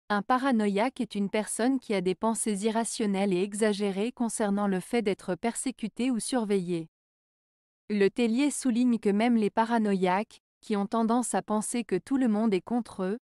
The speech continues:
ont effectivement des ennemis dans la réalité. Ensuite, il ajoute une touche d'humour en disant que les paranoïaques schizophrènes, qui sont des personnes souffrant à la fois de paranoïa et de schizophrénie,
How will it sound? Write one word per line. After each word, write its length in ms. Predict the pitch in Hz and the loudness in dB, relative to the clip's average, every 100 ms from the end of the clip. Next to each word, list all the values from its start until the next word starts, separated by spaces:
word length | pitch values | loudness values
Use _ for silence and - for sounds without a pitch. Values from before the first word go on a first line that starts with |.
| _ _ _ _ _ - | _ _ _ _ _ -6
ont 120 | 214 - | -4 -2
effectivement 720 | 254 285 - - 214 214 254 | -2 -4 -4 -2 0 2 2
des 260 | 202 180 | 2 2
ennemis 300 | 214 208 214 | 2 2 2
dans 140 | 220 196 | 2 2
la 100 | 190 | 0
réalité. 720 | 196 214 196 202 - 180 165 - _ _ _ _ _ _ _ _ _ | 0 0 0 -4 -4 -4 -4 -10 _ _ _ _ _ _ _ _ _
Ensuite, 640 | - 220 - - 254 - - _ _ - | -2 -2 -2 -4 -4 -6 -14 _ _ -4
il 140 | 220 | 0
ajoute 340 | 214 214 277 - | 2 2 0 0
une 160 | 208 | -2
touche 280 | 196 277 262 | -2 -4 -2
d'humour 480 | 214 233 196 202 254 | 0 0 2 2 0
en 100 | 214 | -2
disant 380 | 196 214 214 226 | -2 -2 -2 -2
que 120 | - | 0
les 160 | 180 180 | -2 0
paranoïaques 680 | 220 233 226 196 190 180 | 0 0 0 0 -2 -4
schizophrènes, 920 | - - 247 220 214 - 175 180 226 247 _ _ | -8 -6 -2 -2 -4 -6 -6 -4 -4 -6 _ _
qui 140 | - | -8
sont 220 | 214 233 214 | -4 -2 0
des 100 | 185 | 0
personnes 480 | 233 - - 214 | -2 -4 -4 -2
souffrant 460 | 202 - 240 - 233 | -2 -6 -8 -4 0
à 40 | |
la 140 | 190 180 | 0 -2
fois 240 | - 214 | -4 -4
de 140 | 185 175 | -2 -2
paranoïa 680 | 220 226 226 208 202 196 190 | -2 0 0 0 0 0 0
et 60 | |
de 120 | 175 | -2
schizophrénie, 1000 | 170 - 254 247 233 - 196 185 180 214 | -4 -4 -4 -2 -2 -4 -4 -2 -4 -6